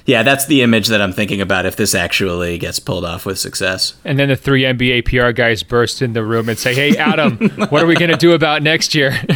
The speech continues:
Speaker 2: <laughs> It's time to start planning for twenty twenty, twenty twenty-one. All right, enough of that. Let's do a few more of these transactions. So, obviously, we broke down in a lot of detail the Rockets' move to get Robert Covington, um,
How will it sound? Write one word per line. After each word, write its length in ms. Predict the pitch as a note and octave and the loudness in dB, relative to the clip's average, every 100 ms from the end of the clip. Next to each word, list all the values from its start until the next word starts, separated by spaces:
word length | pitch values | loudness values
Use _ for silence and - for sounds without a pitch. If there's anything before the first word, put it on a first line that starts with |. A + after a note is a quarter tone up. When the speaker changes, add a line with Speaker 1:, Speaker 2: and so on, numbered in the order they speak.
| - | -2
Speaker 2:
<laughs> 0 | F3+ G3 D#3+ G3 D#3+ F#3+ A3+ - | 0 2 2 0 0 -2 -6 -2
It's 300 | F#3+ F#3 - | 0 0 0
time 180 | F#3 F3+ | -2 0
to 80 | F3 | 0
start 260 | F#3+ E3+ | 2 2
planning 300 | E3 E3+ E3+ | 2 2 2
for 140 | D#3+ D3+ | 0 -4
twenty 280 | - D3+ | -2 -2
twenty, 280 | D3+ D#3 D#3+ | -2 -2 -2
twenty 220 | C#3+ D#3 D3 | -2 -4 -2
twenty-one. 560 | D3 D3+ D3+ D3+ C3+ D#3+ F#3+ - - | -2 -2 0 0 -2 -6 -18 -16 -6
All 280 | A#2+ D#3+ D#3+ | -2 2 2
right, 260 | D3 C3+ | 2 2
enough 220 | C3+ D3 C#3+ | 2 2 2
of 80 | |
that. 260 | B2+ A#2+ A#2 | 0 0 -2
Let's 300 | C#3+ G3 - | -2 -2 -2
do 180 | - A#3 | -2 0
a 60 | |
few 220 | - G3 F#3 | 0 -2 -2
more 260 | E3 D#3 | 0 0
of 100 | D3 | 0
these 160 | C#3 B2+ | -2 -6
transactions. 720 | - C#3 A#2 B2+ B2+ - A#2+ | -4 -4 -2 -2 -2 -6 -6
So, 300 | E3+ D#3 D#3+ | -2 -2 -2
obviously, 500 | D#3+ A3 A#3 G#3 F3 | -2 -2 0 -2 -2
we 180 | E3 E3+ | -4 -6
broke 340 | F3 D#3 D#3+ | -2 2 2
down 220 | C#3 D3 C#3 | 2 0 0
in 60 | |
a 60 | B2+ | -2
lot 220 | A#2+ C3 | 0 0
of 120 | A2+ | -2
detail 580 | G2 A#2+ - A2 G#2+ G2+ _ - - - _ - | -6 -10 -8 -6 -6 -8 _ -20 -20 -20 _ -6
the 140 | C3 | -2
Rockets' 500 | A#2+ B2+ B2 C#3 - | 0 0 -2 -6 -4
move 480 | B2+ B2 B2 A2 - - | -4 -2 -4 -6 -16 -12
to 100 | B2+ | -6
get 320 | C#3 C3+ C#3 | -2 -2 0
Robert 340 | C3+ A#2+ B2 | -2 -2 -4
Covington, 760 | - B2 B2 A2 C3 B2 A#2 A2 - - _ _ - | -4 -2 -4 -6 -6 -4 -6 -10 -16 -20 _ _ -8
um, 380 | C3 B2 A#2 | -2 -2 -2